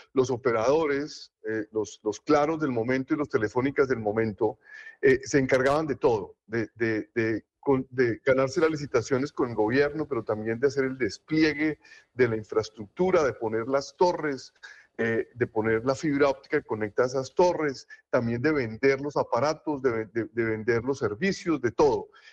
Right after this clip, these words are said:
Pero con el tiempo ese negocio se ha ido c-, cambiando y hay diferentes jugadores. Entonces, hay hoy en día compañías que se dedican a montar la infraestructura física. Y ustedes se acordarán hace muchos años que uno veía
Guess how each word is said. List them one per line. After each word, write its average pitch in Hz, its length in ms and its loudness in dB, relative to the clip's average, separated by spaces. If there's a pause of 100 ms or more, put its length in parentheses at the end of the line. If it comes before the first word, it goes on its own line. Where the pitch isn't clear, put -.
(160)
Pero 135 180 4
con 135 160 0
el 127 120 -6
tiempo 170 260 -2
ese 208 80 -4
negocio 156 380 -2
se 170 120 -2
ha 170 60 2
ido 170 260 -2
c-, - 120 -12
cambiando 123 760 0
y 139 60 4
hay 127 80 4
diferentes 151 440 -6
jugadores. 170 600 0 (140)
Entonces, - 280 -6
hay 143 220 4 (100)
hoy 160 160 0
en 170 140 -10
día 165 260 0
compañías 139 640 -2
que 156 120 -6
se 127 140 2
dedican 123 340 0
a - 20 -4
montar 120 340 -2
la 135 120 -4
infraestructura 135 960 -2 (320)
física. - 560 -4 (540)
Y 135 80 -2
ustedes 135 260 4
se 175 60 2
acordarán 127 500 0
hace 151 160 -6
muchos 160 300 -4
años 156 280 0
que 160 120 -6
uno 160 160 2
veía 135 440 0